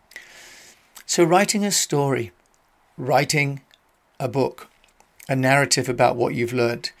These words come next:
is a great way of both articulating what you've learned,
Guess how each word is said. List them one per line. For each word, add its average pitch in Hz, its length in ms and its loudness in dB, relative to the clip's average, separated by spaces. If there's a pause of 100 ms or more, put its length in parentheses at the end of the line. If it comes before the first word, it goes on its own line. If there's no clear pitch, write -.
(540)
is 147 180 0
a 156 120 0 (160)
great 180 400 4
way 135 240 4
of 123 100 0
both 127 340 2 (460)
articulating 127 800 0
what 117 160 -2
you've 120 220 -6
learned, 123 300 -2